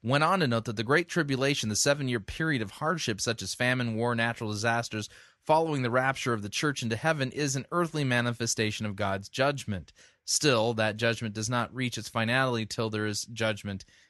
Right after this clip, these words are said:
in hell. Okay, so you've got a premillennialist here. E-, e-, essentially, one cannot affirm one without the other. Camping's insistence that there is a day of judgment, but no hell,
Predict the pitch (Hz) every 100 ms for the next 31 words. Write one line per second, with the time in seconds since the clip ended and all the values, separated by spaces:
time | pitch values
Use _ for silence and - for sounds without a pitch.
0 | _ - 107 98 139 151 101 71 - _
1 | _ _ _ - 147 135 107 - 98 92
2 | 101 104 98 90 87 82 71 - _ -
3 | 113 101 101 104 95 95 - 110 104 -
4 | 123 - 143 - 160 - 214 196 156 139
5 | 135 170 170 175 156 143 127 - 147 120
6 | 120 113 113 113 113 104 98 120 123 104
7 | - 151 143 120 107 107 - 151 - 113
8 | - - 101 110 110 101 101 135 120 104
9 | 127 135 113 104 - - - 127 143 202
10 | 175 135 123 123